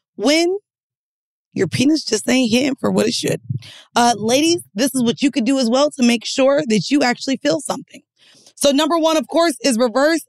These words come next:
back cowgirl. Number two is the seated straddle. That is great,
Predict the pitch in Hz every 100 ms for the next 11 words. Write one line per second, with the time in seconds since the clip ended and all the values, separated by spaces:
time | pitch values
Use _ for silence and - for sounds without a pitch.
0 | - 196 277 - _ - 254 311 240 196
1 | - _ _ _ _ 226 262 254 - 330
2 | 370 508 247 180 202 - 262 247 180 -
3 | 233 233 285 359 415 _ _ _ _ _
4 | - 160 220 247 202 180 165 220 277 302